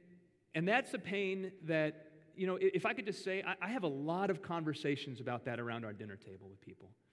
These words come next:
So if that's you, I want you to know you, you are in a community that, that loves you, that knows you, and, and can I just be honest, knows that pain.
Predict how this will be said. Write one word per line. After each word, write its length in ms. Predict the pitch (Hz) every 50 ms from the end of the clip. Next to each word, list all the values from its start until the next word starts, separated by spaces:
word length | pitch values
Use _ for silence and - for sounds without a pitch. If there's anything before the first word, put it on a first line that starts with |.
| _ _
So 140 | - 170 165
if 100 | 147 139
that's 340 | 180 202 240 - - - -
you, 300 | 147 147 151 165 170 175
I 40 | 170
want 160 | 165 185 202
you 60 | 220 190
to 60 | 175
know 100 | 175 160
you, 200 | 143 143 180 -
you 180 | - 170 214 247
are 80 | 247
in 60 | 214 180
a 40 |
community 580 | - - - 151 135 139 156 165 165 147 135 127
that, 160 | 120 120 117 - - - - - - - - - - - - -
that 120 | 127 120 110
loves 460 | 120 127 131 147 180 202 185 147 139
you, 240 | 175 190 190 196 190
that 160 | 147 156 120
knows 420 | 127 139 139 147 160 180 185 - 175
you, 120 | 175 175 -
and, 120 | 156 151 -
and 180 | 156 147 139
can 100 | - 170
I 40 | 190
just 180 | 220 202 - -
be 100 | 190 180
honest, 280 | 175 180 180 170 - -
knows 520 | 147 151 147 151 156 175 180 185 160 139 131
that 380 | 151 147 151 151 - - -
pain. 480 | - - 151 143 131 123 120 107 101